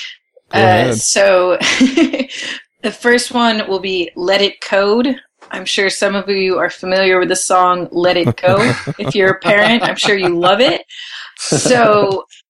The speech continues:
Speaker 2: uh, uh, one of the things we like to do on Khan Academy is have little coding contests and collaborations.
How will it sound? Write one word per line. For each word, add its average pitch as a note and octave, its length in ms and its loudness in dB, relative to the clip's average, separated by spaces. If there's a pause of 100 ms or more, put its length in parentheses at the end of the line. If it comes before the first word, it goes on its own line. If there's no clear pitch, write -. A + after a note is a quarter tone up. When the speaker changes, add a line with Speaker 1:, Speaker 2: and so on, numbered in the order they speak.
Speaker 2:
uh, G#3+ 360 0
uh, G#3 40 -4
one A3+ 140 2
of A3+ 60 2
the A3+ 60 -8
things A3+ 180 -4
we G#3+ 100 -2
like G3 140 0
to G#3+ 60 -10
do G#3 100 0
on G3 100 -4
Khan G3 220 -4
Academy G#3 380 -2
is F3 320 -8
have F3 260 -2
little E3+ 240 -2
coding A#3+ 400 0
contests A3+ 560 -2
and - 160 -6
collaborations. G3 880 0